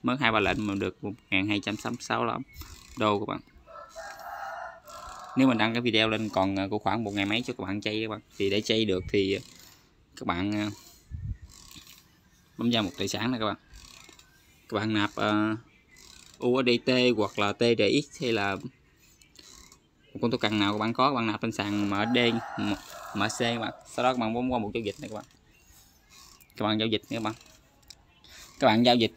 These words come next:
tất cả các cặp mà dưới đây nè các bạn.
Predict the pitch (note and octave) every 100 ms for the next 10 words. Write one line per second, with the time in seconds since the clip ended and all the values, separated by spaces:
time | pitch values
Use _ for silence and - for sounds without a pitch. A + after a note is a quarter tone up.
0 | - - G#2+ A#2+ C3 G2+ - G#2+ G#2+ G#2
1 | G#2 G#2 G2+ - - - - _ _ _
2 | _ _ _ - - - - - _ _
3 | _ _ _ _ _ C3+ B2 A2+ A2+ A#2
4 | A#2